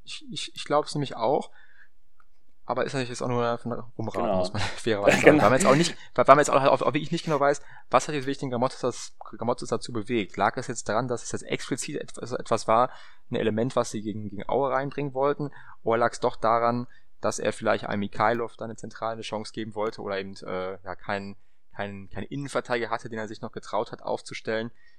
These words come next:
Speaker 1: Und ich denke mal, das, sag ich mal, so die Punkte, damit wird's jetzt auch zusammenhängen, in was, in was für einer Formation wir, äh, spielen werden. Aber
Speaker 2: Ja.
Speaker 1: ich fänd's auf jeden Fall nicht verkehrt, das in der Viererkette zu tun.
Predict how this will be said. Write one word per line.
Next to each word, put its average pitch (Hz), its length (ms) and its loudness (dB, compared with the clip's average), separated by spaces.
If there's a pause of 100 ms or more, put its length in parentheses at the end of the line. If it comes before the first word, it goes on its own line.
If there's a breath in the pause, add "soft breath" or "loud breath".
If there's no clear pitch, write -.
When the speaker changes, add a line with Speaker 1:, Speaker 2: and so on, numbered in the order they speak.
(160)
Speaker 1:
Und 117 60 -8
ich - 40 -10
denke 104 180 -4
mal, 101 80 -6 (580)
das, - 220 -10
sag 104 120 -6
ich - 40 -16
mal, 113 60 -8
so 104 80 -12
die 101 80 -10
Punkte, 107 220 -14
damit 101 280 -10
wird's 101 120 -10
jetzt 104 120 -10
auch 98 140 -8
zusammenhängen, 101 580 -8
in 98 180 -12 (200)
was, - 340 -12 (180)
in 104 80 -12
was 98 120 -8
für - 80 -12
einer 98 80 -4
Formation 98 480 -8
wir, 95 280 -10
äh, 90 140 -10
spielen 95 320 -12
werden. 90 240 -10
Aber 92 180 -4
Speaker 2:
Ja. 87 280 -10
Speaker 1:
ich - 200 -10
fänd's 127 240 -6
auf - 120 -6
jeden 120 80 -6
Fall 120 80 -4
nicht 117 120 -6
verkehrt, 113 300 -4
das 104 100 -14
in 95 40 -8
der 92 80 -6
Viererkette - 420 -10
zu - 140 -14
tun. 95 240 -14